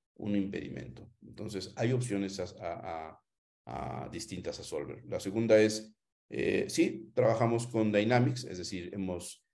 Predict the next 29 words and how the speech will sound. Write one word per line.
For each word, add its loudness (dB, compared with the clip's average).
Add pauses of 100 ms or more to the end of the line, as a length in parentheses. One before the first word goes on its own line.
(380)
tenemos 0
modelos 4
de -2
extracción -4
de 0
Dynamics, 2 (480)
no -2
importa 6
cuál 2
Dynamics -2
sea, 8
si 0
es -6 (160)
alguna 4
versión, 4 (280)
eh, -4
legacy 6
como -4
G -4
P 8
o 2
como -8
S 2
L, 2 (140)
o -2
si 2
es 6
algún 2
mo-, 0